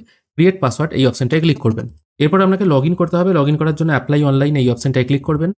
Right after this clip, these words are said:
তারপর এখানে আপনার ফোন নাম্বার বা ইউজার নেম পুট করবেন। তারপর পাসওয়ার্ড যেটা ক্রিয়েট করলেন সেটা পুট করে, ক্যাপচা পুট করে সাবমিট করবেন। এরপর আপনার সম্পূর্ণ নামটা এখানে চলে আসবে, যেহেতু আপনি রেজিস্ট্রেশনের সময় দিয়েছিলেন। তারপর আপনার বাবার নাম বা গার্জিয়ানের নামটা এখানে পুট করবেন।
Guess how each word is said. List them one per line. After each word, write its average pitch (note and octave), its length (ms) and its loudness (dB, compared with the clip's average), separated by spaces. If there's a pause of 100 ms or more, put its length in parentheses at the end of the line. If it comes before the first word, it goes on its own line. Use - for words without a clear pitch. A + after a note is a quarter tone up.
(100)
তারপর C3+ 240 0
এখানে D#3 200 2
আপনার D#3 220 2
ফোন C3+ 200 2
নাম্বার C#3+ 220 2 (160)
বা C3+ 80 0 (140)
ইউজার C#3 280 4
নেম F3 100 0 (180)
পুট D3+ 200 2
করবেন। D#3+ 280 2
তারপর C#3 200 0 (100)
পাসওয়ার্ড D3 340 0
যেটা D3+ 200 -2
ক্রিয়েট C#3 260 2
করলেন D3+ 260 0
সেটা C#3 200 -4
পুট C3+ 200 -2
করে, D#3+ 100 -2 (100)
ক্যাপচা - 300 -4
পুট C3+ 180 -4
করে E3+ 100 -4 (100)
সাবমিট C3+ 320 2
করবেন। A#2 220 -6 (260)
এরপর D#3 240 2
আপনার F#3 240 2
সম্পূর্ণ D#3 280 0 (120)
নামটা C3 260 -2
এখানে D3+ 220 -2
চলে C#3 200 0
আসবে, C#3+ 220 0
যেহেতু C3+ 240 2
আপনি D3 200 0
রেজিস্ট্রেশনের C3 480 0
সময় C3+ 200 -2
দিয়েছিলেন। C3 320 -4 (520)
তারপর C#3 260 2
আপনার E3 240 2
বাবার C3+ 280 2
নাম D3+ 140 0
বা D3+ 140 2
গার্জিয়ানের C3 340 2
নামটা C#3 200 -4
এখানে C#3+ 200 -2
পুট C3 200 0
করবেন। C3+ 220 -2